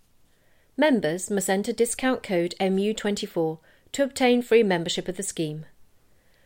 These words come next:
Register now via telephone or the web.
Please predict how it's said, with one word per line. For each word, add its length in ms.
Register 400
now 280
via 240
telephone 680
or 160
the 100
web. 320